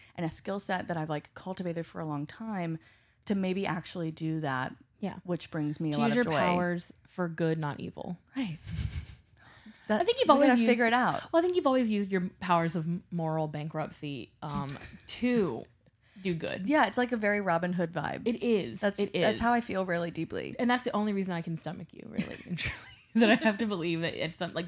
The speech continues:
Speaker 2: somewhere in this, you know, cold, dead heart that she has, uh,
Speaker 1: A soul.
Speaker 2: a soul and, and feelings and things like that. But
Speaker 1: Yeah. That was a long tangent.
Speaker 2: That was, but I, I,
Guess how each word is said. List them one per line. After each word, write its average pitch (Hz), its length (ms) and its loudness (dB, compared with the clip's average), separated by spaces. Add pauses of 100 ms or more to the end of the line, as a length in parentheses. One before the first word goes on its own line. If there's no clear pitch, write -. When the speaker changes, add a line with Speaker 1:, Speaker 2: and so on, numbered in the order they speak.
Speaker 2:
somewhere 190 500 2 (400)
in 185 120 0
this, 165 340 -2
you 175 100 -6
know, 135 160 -4
cold, 156 500 -2
dead 160 220 2
heart 156 460 -2
that 170 320 -4
she - 260 -8
has, 160 580 -8
uh, - 300 -6 (240)
Speaker 1:
A 214 100 2
soul. 190 360 -6 (120)
Speaker 2:
a 196 80 -4
soul 147 440 -4
and, 156 360 -6 (120)
and 156 180 -4
feelings 156 460 -6
and 165 340 -14 (220)
things 175 240 -10
like 185 160 -20
that. 190 180 -20 (180)
But 190 140 -18
Speaker 1:
Yeah. 214 140 -12 (400)
That 208 80 0
was 208 80 2
a 208 60 2
long 156 280 -2
tangent. - 500 -6 (280)
Speaker 2:
That 226 160 0
was, 269 160 4
but 220 100 6
I, 208 160 2 (300)
I, - 80 -6